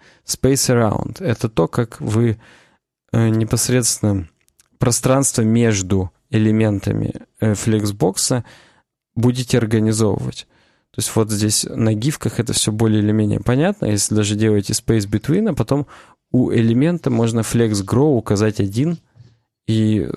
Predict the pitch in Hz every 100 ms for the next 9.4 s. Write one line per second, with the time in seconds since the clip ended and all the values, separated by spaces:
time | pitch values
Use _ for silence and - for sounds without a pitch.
0 | - 123 113 127 120 110 117 - 127 147
1 | - 104 - - 110 107 - 104 117 110
2 | - 107 - 101 98 104 - 95 107 101
3 | - - - - - - 113 - 104 101
4 | 101 - - _ - 120 127 123 107 104
5 | 101 104 110 123 - - - 113 101 98
6 | 95 - - - _ _ _ _ 113 107
7 | 101 107 - 123 110 104 107 104 107 -
8 | - 107 98 - 101 120 143 113 104 104
9 | 104 - 117 123